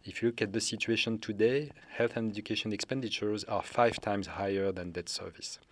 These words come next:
reflecting the fact that they have increased a lot and debt service has, uh,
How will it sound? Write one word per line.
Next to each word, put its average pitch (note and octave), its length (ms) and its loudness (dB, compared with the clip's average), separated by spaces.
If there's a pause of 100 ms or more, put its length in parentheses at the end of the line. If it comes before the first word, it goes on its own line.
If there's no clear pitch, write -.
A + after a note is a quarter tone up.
(260)
reflecting A2+ 540 6
the F#2+ 100 4
fact F#2+ 200 4
that F2+ 180 -2
they G#2+ 60 6
have A#2 160 8
increased A2 360 0
a F#2+ 60 2
lot F#2 380 0
and G2 180 -4
debt F#2 140 -4
service F2+ 400 -6
has, F2+ 220 -8
uh, E2+ 460 -8